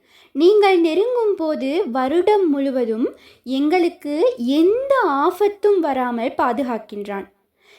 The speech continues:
இது என் வாழ்க்கையில் நடக்காது என கைவிட்ட காரியத்தை கூட அல்லாஹ் எங்களுக்கு நடாத்தி தருவான், இன்ஷா அல்லாஹ். மிக வேகத்தில் அல்லாஹ்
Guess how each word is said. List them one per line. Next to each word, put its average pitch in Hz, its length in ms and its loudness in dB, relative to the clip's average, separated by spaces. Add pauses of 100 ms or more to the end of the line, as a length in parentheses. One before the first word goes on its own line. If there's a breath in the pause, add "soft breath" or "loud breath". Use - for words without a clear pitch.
(160 soft breath)
இது 403 280 6 (320)
என் 294 260 -2
வாழ்க்கையில் 403 720 2
நடக்காது 427 840 2
என 311 240 2
கைவிட்ட 269 640 -4
காரியத்தை 359 760 0
கூட 254 260 -6 (640 loud breath)
அல்லாஹ் 392 640 6
எங்களுக்கு 294 640 -6
நடாத்தி 254 500 -4
தருவான், 226 480 0
இன்ஷா 285 460 -2
அல்லாஹ். 214 380 -4 (720 soft breath)
மிக 339 280 4 (260)
வேகத்தில் 320 720 -2 (220)
அல்லாஹ் 302 580 2